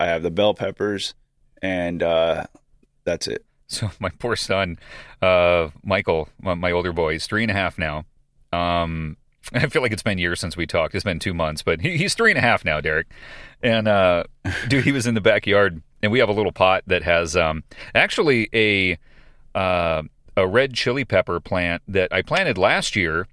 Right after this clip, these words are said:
Speaker 2: that pretty much died off and then came back this spring with the rains, and, and it, it got huge, and now it's covered in chili peppers again. So that's pretty cool.
Speaker 1: Wow.
Speaker 2: And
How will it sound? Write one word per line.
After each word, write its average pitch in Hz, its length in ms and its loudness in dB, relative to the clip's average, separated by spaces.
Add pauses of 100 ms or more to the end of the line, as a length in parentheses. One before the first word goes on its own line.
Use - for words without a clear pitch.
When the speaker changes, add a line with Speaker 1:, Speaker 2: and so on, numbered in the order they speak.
(200)
Speaker 2:
that 98 320 4 (120)
pretty 214 180 0
much 92 220 -2
died 92 240 4
off 87 360 4
and 90 140 0
then 90 180 -2
came 123 200 0
back 113 360 4
this 95 180 -2
spring 120 460 -2
with 92 160 -4
the 87 80 -2
rains, 90 440 -2
and, 85 200 -2
and 87 180 -2
it, 85 220 -6
it 85 220 -4
got 80 220 0
huge, 98 380 -2
and 90 100 -4
now 87 140 -2
it's - 120 -8
covered 92 300 0
in 92 280 -4
chili 190 200 -2
peppers 80 340 -4
again. 73 280 -6
So 101 160 -2
that's 143 140 0
pretty 87 180 -4
cool. 80 240 -2
Speaker 1:
Wow. 92 260 -6 (440)
Speaker 2:
And 104 340 0